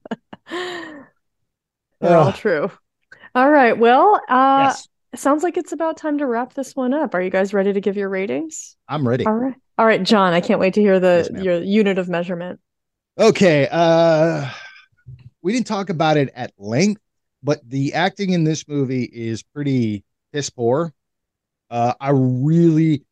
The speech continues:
Speaker 2: really did like, uh, the actor that portrayed T-, Todd Terry. Did a bang up job. Did a really, really good job. Uh, Heidelberg, you brought it up. His mannerisms were completely different. You could tell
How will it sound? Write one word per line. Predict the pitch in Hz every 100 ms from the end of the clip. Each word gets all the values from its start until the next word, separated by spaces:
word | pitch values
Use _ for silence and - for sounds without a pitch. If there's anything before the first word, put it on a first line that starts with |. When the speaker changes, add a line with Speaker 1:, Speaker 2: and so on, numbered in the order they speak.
| _ _ -
Speaker 2:
really | 113 127 147 143 123
did | 135 131 107
like, | 113 113 113 _ _ -
uh, | 113 104
the | 110
actor | - 123 - 120 113
that | 110 - -
portrayed | 120 131 110 104
T-, | _ 135 - _ _
Todd | 131 120 117
Terry. | - 113 113 123 - _ _ _ _ _ _ _ -
Did | 160 139 120 _ 131
a | 123 104 _ _ _ _ _ _
bang | 139 147 127
up | 95 -
job. | - 92 76 _ _ _ _
Did | 143 131
a |
really, | 117 113 123 139 139
really | 127 123 120
good | 120
job. | 107 117 113
Uh, | 117 120 107
Heidelberg, | 113 143 127 135
you | 131
brought | 120 127
it | 117
up. | 120
His | 127 92
mannerisms | 98 107 117 120 127 107
were | 101
completely | - 104 - 131 117
different. | 110 107 113
You | 107
could | 107 104
tell | - 139